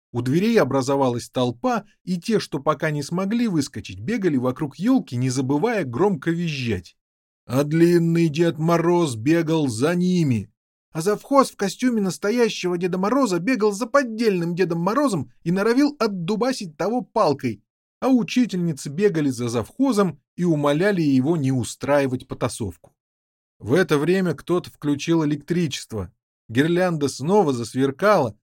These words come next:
заиграла музыка, и бегать стало гораздо интереснее.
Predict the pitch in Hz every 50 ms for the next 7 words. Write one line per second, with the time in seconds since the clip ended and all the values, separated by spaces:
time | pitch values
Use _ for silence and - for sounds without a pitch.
0 | _ _ - 107 127 143 151 147 151 175 170 160 147 147 175 226 254 240 196 180
1 | - - 113 95 - _ _ _ _ - 123 139 165 269 269 196 180 143 - -
2 | - 214 220 196 156 127 131 - 202 214 196 170 180 175 175 165 - 175 160 139
3 | 139 139 127 - - 117 110 107 98 92